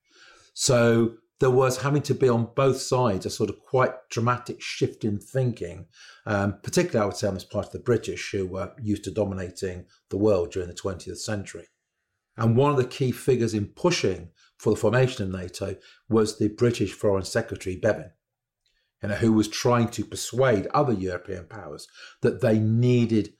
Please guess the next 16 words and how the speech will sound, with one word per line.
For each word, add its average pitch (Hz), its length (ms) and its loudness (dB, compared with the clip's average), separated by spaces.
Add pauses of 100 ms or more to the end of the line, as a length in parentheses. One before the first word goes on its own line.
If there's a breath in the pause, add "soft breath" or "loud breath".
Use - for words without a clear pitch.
(280)
the 98 400 0 (140)
military 110 600 2
protection 101 580 -6
of 87 100 -12
the 101 60 -6
United 95 520 -6
States - 680 -6 (420 soft breath)
if 131 240 2
they 104 120 2
were 101 120 2
going 101 280 0
to 98 120 -8
not 101 300 -2
be 98 120 -4
invaded 92 420 -4
by 92 280 -4